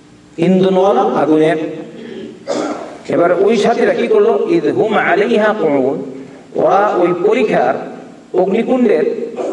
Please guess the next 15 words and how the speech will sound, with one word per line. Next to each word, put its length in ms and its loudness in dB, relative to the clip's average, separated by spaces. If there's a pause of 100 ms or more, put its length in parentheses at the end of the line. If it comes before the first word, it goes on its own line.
(1200)
কিনারায় 560 4
ওরা 160 4
বসে 300 2
দেখছে 320 0
তামাশা, 440 -2 (2500)
তামাশা 340 2
দেখছে। 340 -2 (1600)
ওয়া 140 2
হুম 240 2
আলা 400 2
মা 200 2
ইয়াফআলুনা 800 2
বিল 180 0
মুমিনিনা 580 2
শুহুদ। 420 -2